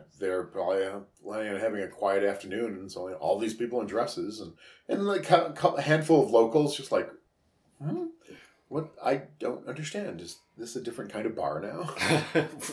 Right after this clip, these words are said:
Speaker 2: Well, it's a-, Esquire has always been a
Speaker 1: A different
Speaker 2: different
Speaker 1: kind
Speaker 2: kind
Speaker 1: of,
Speaker 2: of bar.
Speaker 1: a different, different kind of bar.
Speaker 2: <laughs> Different, different. Yeah.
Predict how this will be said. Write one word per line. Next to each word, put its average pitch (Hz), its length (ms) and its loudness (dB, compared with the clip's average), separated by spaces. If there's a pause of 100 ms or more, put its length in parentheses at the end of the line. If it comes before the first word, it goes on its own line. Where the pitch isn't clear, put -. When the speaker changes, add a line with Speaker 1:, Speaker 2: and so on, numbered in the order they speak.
(160)
Speaker 2:
Well, 98 280 2
it's - 140 -2
a-, - 200 6 (320)
Esquire 151 420 4
has 160 180 4
always 294 260 6
been 113 260 6
a 76 140 0
Speaker 1:
A 117 80 0
different 104 80 -6
Speaker 2:
different 113 440 6
Speaker 1:
kind 87 100 -2
Speaker 2:
kind 107 260 6
Speaker 1:
of, 90 100 -2
Speaker 2:
of - 60 -14
bar. 135 340 6
Speaker 1:
a 139 60 8
different, 147 300 2
different 160 400 0
kind 90 180 -8
of 76 120 -4
bar. 71 200 -8 (180)
Speaker 2:
<laughs> - 200 -20
Different, - 300 -10
different. 170 500 -6
Yeah. 101 300 6